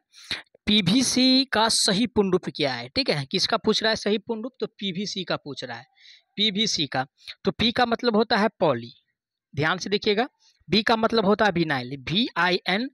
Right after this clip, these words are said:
वाई एल, ठीक है, और सी का मतलब होता है क्लोराइड, सी एच एल ओ आर आई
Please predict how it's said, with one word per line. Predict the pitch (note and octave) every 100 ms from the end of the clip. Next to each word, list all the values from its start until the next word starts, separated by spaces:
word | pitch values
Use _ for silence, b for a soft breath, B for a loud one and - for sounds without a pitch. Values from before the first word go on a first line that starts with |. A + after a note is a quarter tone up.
| _ -
वाई | E3 F3 E3
एल, | C3+ A2 A#2
ठीक | C4 A3
है, | C3 _ B B
और | E3
सी | - B3
का | A#3
मतलब | G#3+ G3+ A3
होता | F#3 A3
है | F#3+
क्लोराइड, | - F3 D3 B2 B2+
सी | - - G3+ B3 D4 B B B B
एच | F#3+ A3 - - _ _ _ _ -
एल | F#3+ B3
ओ | - G3 B3+ _ - - -
आर | F3 F3+
आई | A#3+ E3 A3+